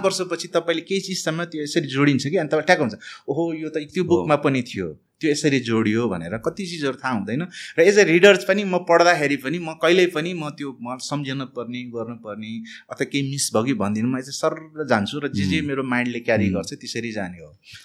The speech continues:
Speaker 2: अ, र न्यू रिडर्सहरूलाई प्रब्लम पनि त्यहाँ हुने रहेछ। कतिजना साथीहरूले चाहिँ, मैले किन थुप्रै बुक पढेछु
Speaker 1: हजुर।
Speaker 2: वान पोइन्टमा, अनि त्यसपछि मैले साथीहरूलाई पनि रेकमेन्ड गर्थेँ बुकहरू।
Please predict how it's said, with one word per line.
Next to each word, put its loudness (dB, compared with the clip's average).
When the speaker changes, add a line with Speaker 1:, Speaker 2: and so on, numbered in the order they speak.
Speaker 2:
अ, 0
र 6
न्यू 8
रिडर्सहरूलाई 4
प्रब्लम 4
पनि 2
त्यहाँ 4
हुने 4
रहेछ। 2
कतिजना 2
साथीहरूले 0
चाहिँ, 0
मैले 2
किन 0
थुप्रै 2
बुक 0
पढेछु 4
Speaker 1:
हजुर। -6
Speaker 2:
वान 2
पोइन्टमा, 2
अनि 4
त्यसपछि 0
मैले 2
साथीहरूलाई 4
पनि 0
रेकमेन्ड 0
गर्थेँ -4
बुकहरू। -6